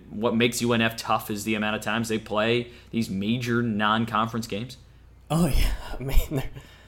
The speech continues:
Speaker 2: Scott, they're brutal. I mean, you're trying to pay for almost the entire athletic department. It, it breaks you down. I, I know from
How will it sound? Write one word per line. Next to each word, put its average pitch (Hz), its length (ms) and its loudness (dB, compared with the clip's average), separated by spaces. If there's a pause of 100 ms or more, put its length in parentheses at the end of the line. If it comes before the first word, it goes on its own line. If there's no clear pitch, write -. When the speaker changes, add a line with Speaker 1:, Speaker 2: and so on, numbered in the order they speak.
(160)
Speaker 2:
Scott, - 300 -2
they're 151 100 4
brutal. 151 680 4 (600)
I 127 60 0
mean, 139 280 4
you're 135 200 0
trying 160 240 4
to 156 60 4
pay 160 240 8
for 151 460 2 (160)
almost 139 360 4
the 143 100 4
entire 131 360 2
athletic 127 440 4
department. 104 500 0
It, 104 300 -2
it 117 400 -6
breaks 135 360 4
you 127 60 0
down. 120 400 2
I, 110 280 4
I 120 160 -2 (140)
know 117 260 0
from 117 360 -2